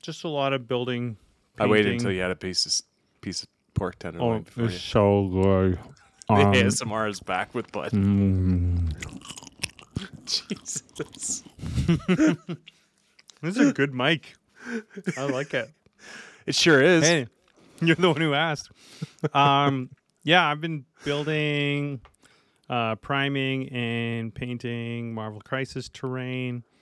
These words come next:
Speaker 1: Um, just painting some models for myself as well, 'cause I haven't really done a,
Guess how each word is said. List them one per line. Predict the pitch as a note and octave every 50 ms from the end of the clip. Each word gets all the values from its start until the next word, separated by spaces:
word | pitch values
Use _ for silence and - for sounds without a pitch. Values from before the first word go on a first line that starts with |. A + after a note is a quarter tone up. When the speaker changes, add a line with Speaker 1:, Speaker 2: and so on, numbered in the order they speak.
| _ _ _ _ _ _ _ _ _ - -
Speaker 1:
Um, | B2 A#2+ A#2+ A#2+ A#2+ A#2+
just | B2+ - -
painting | - D#3+ D#3+ D3 D#3+ D3+
some | - - C3+
models | A#2+ A2+ A2+ A#2+ B2 B2+ B2+ B2+ A#2 -
for | - - A#2
myself | A2+ A2 G#2 - - - A2 G#2+ G#2+ A2 - _
as | A#2+ G2 G2
well, | A2+ G#2 G#2 A#2+ C3+ C3+ C3 - -
'cause | - A2+ G#2+ G#2 G2 F#2 - - _ _ _ _ _ _
I | - A#2
haven't | B2 B2 A#2+ A#2 A2 _ _ -
really | A2 A#2+ A#2 A#2 A2+
done | G#2+ - A#2 A2+ G#2+
a, | G#2 G#2